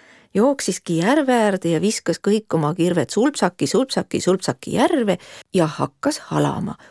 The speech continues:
„Oi, oi, oi, mis nüüd saab, mis nüüd küll saab? Mul kukkusid kõik kirved järve, ma olen nii õnnetu.“ Ja tuligi järvetüdruk. Küsib, miks mees õnnetu on,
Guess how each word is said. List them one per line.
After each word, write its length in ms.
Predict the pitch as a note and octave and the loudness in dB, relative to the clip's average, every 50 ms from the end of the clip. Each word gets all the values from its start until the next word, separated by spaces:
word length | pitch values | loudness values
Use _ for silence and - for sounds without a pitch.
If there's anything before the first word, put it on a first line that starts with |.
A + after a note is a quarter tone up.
| _ - | _ 2
„Oi, 260 | C#4 E4 F#4+ F4+ D4 | 4 4 4 4 4
oi, 160 | C4+ C4 B3 | 2 2 2
oi, 160 | B3 B3+ B3+ B3 | 2 2 2 2
mis 220 | B3+ B3+ A#3 - | 0 0 0 0
nüüd 180 | B3+ B3+ A#3+ - | 0 0 0 0
saab, 400 | - B3 B3 B3+ B3+ B3+ B3 - | 0 2 4 4 4 2 2 2
mis 180 | A#3+ B3+ - | 0 0 2
nüüd 180 | A#3+ A#3 - - | 2 0 2 2
küll 260 | - E4 G#4+ G#4+ E4 | 2 2 2 2 0
saab? 640 | - - C4+ C4+ C4 C4 B3+ B3+ B3+ B3+ B3+ B3+ B3+ - | 2 2 4 4 6 6 6 4 4 2 2 -2 -2 -2
Mul 100 | - A#3 | -2 -2
kukkusid 440 | - B3 A#3+ - - A3 G#3+ G#3+ G3+ - | 0 -2 -4 -2 -2 0 0 0 0 0
kõik 140 | G#3 G3 - _ | 0 -2 -2 _
kirved 680 | - D4 F4 F#4+ F#4+ F4+ E4 D#4 D#4 D4+ D4 C#4+ C#4 - | 0 2 2 4 2 2 2 0 2 2 0 0 0 2
järve, 520 | C#4+ C#4+ C#4+ C#4 C4+ C4 C4 C4 B3+ A#3+ | 2 2 4 4 2 0 0 0 0 0
ma 100 | G#3+ G3 | 2 2
olen 260 | D#3+ D3 C3+ - - - | 2 0 0 -2 -4 -6
nii 120 | - - | -6 -2
õnnetu.“ 880 | E3 G#3+ D4 D#4+ D#4 C#4+ C#4 C#4 B3 - _ _ _ _ - A3 G#3+ G#3+ - _ _ _ _ _ _ _ _ _ _ _ _ _ _ _ _ _ _ _ _ _ | 0 0 0 0 0 0 0 0 -2 -4 _ _ _ _ -4 -4 -4 -4 -6 _ _ _ _ _ _ _ _ _ _ _ _ _ _ _ _ _ _ _ _ _
Ja 80 | D4+ D#4+ - | -6 -4 -2
tuligi 360 | - G3+ G#3 G#3 G3+ - G3 | 0 0 0 0 0 0 0
järvetüdruk. 840 | G3 G3+ G3 G3 G3 G3 G3 - G3+ - F#3+ G3 - _ _ - _ _ _ _ _ _ _ _ _ _ _ _ _ _ _ _ _ _ _ _ _ | 0 2 0 0 -2 -2 -2 -2 -4 -4 -4 -6 -6 _ _ -20 _ _ _ _ _ _ _ _ _ _ _ _ _ _ _ _ _ _ _ _ _
Küsib, 320 | - F#3 F#3+ - F3 - - | -6 -4 -2 -2 -2 0 -2
miks 280 | F#3 F3+ - - - | -2 -4 -4 -4 0
mees 400 | G3+ G3+ G3 F3+ F3+ - - - - _ _ _ | 0 2 2 2 0 -2 -6 -8 -12 _ _ _
õnnetu 460 | F#3+ F#3+ F#3 F3 - - _ - G3+ | 0 2 2 0 -2 -4 _ 0 0
on, 320 | B3+ F4 F#4 D#4+ C#4+ C4 | 2 2 2 0 0 -2